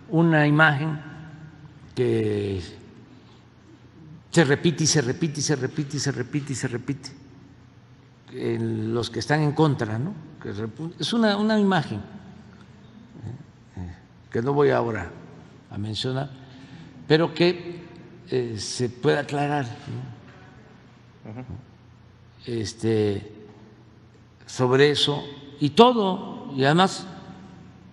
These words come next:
Speaker 1: eh, lo perfectible que son todos los textos,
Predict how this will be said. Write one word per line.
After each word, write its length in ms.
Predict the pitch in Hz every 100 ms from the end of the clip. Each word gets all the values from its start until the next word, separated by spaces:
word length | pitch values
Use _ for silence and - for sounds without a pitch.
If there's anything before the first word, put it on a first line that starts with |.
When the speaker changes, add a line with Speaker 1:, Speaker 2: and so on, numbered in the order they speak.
| - - - -
Speaker 1:
eh, 540 | 123 117 107 104 98 - - - -
lo 220 | 143 -
perfectible 920 | 147 117 143 - 185 180 170 165 170 - - - - - - - -
que 760 | - 139 135 127 120 117 113 - - - - -
son 320 | - 170 180 175
todos 280 | 190 185
los 200 | 160 131
textos, 840 | - 175 - - 156 156 147 -